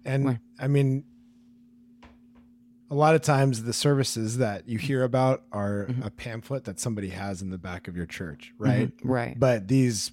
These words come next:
Speaker 1: programs
Speaker 2: Mm-hmm.
Speaker 1: were life-saving for you.
Speaker 2: Oh, definitely. Definitely. Well, 'cause I went in and I did a month-long detox at a facility, and I came out, and so now I'm sober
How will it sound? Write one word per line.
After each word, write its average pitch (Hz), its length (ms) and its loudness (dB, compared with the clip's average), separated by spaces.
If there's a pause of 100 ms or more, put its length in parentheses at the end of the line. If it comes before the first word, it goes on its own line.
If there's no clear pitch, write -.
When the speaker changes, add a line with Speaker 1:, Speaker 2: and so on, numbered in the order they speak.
(100)
Speaker 1:
programs 107 840 0 (100)
Speaker 2:
Mm-hmm. 107 120 0
Speaker 1:
were 101 500 2 (240)
life-saving 98 580 0
for - 160 -10
you. 71 300 -8 (180)
Speaker 2:
Oh, 160 160 2
definitely. 127 680 -6 (360)
Definitely. 139 360 -2
Well, 147 100 0
'cause 160 160 2
I 160 120 0
went 165 220 -2
in 156 160 -2
and 135 220 -2
I 135 140 0
did 135 420 0 (420)
a 139 80 2
month-long 131 760 0
detox 123 800 -4
at 131 120 0
a 120 60 0
facility, 123 640 0
and 120 140 0
I 113 100 0
came 135 300 0
out, 127 260 0
and 123 100 0
so 131 140 -2
now 127 240 0
I'm 147 120 0
sober 127 600 -2